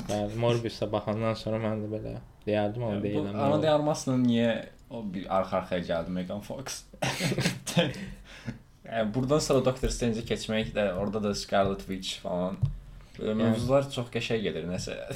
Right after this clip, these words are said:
Speaker 1: Bilmirəm, Megan Fox da ağlıma gəldi əslində.
Speaker 2: Yəni, mən istənilən vampir
Speaker 1: Mən ağlıma çox
Speaker 2: kontentini
Speaker 1: aktrisa var idi.
Speaker 2: tükətə bilərəm, nə?
Speaker 1: Ağlımda çox aktrisa var.
Speaker 2: O, səndə aktyor da var, yəni.
Speaker 1: Var, var, çoxdur. Nicolas Cage,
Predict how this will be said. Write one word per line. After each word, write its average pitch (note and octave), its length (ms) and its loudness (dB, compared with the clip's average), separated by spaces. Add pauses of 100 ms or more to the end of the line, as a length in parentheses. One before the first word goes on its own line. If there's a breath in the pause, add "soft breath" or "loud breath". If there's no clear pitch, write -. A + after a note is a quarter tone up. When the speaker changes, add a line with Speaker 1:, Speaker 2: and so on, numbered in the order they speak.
(140)
Speaker 1:
Bilmirəm, B2 520 2
Megan A#2 400 4
Fox A#2 340 0
da - 160 -4
ağlıma G#2 380 2
gəldi A2 360 2
əslində. A#2+ 540 0 (580 loud breath)
Speaker 2:
Yəni, F#2 220 -4
mən A2 360 0
istənilən G#2 540 2
vampir F#2 340 4
Speaker 1:
Mən C3+ 100 4
ağlıma A2+ 340 4
çox F2+ 120 2
Speaker 2:
kontentini F2+ 320 0
Speaker 1:
aktrisa A2 440 -2
var A2 180 0
idi. A#2 280 -4
Speaker 2:
tükətə - 360 -4
bilərəm, D2 400 -6
nə? F2 180 -6 (640)
Speaker 1:
Ağlımda A#2 460 -2
çox A#2 240 -2
aktrisa A2+ 560 0
var. A2+ 240 0 (560)
Speaker 2:
O, F#2+ 200 -8 (140)
səndə B2 340 2
aktyor B2+ 340 2
da D#2+ 100 2
var, C#2+ 300 -6
yəni. - 420 -8
Speaker 1:
Var, A#3 260 4
var, F3+ 300 8
çoxdur. C#3 440 2
Nicolas A2+ 480 -2
Cage, A2 240 -2